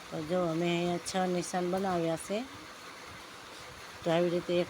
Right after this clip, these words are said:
ફોલ્ડ કરી અને આવી રીતના બીજું ફોલ્ડ કરી અને ફિનિશિંગ સાથે આપણે જો એક સીધી સેજ સિલાઈ લગાવીએ અને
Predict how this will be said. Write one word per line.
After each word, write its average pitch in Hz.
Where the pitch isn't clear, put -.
ફોલ્ડ 190
કરી 202
અને 175
આવી 170
રીતના 180
બીજું 185
ફોલ્ડ 185
કરી 202
અને 170
ફિનિશિંગ 180
સાથે 175
આપણે 180
જો 170
એક 170
સીધી 170
સેજ 185
સિલાઈ 185
લગાવીએ 196
અને 175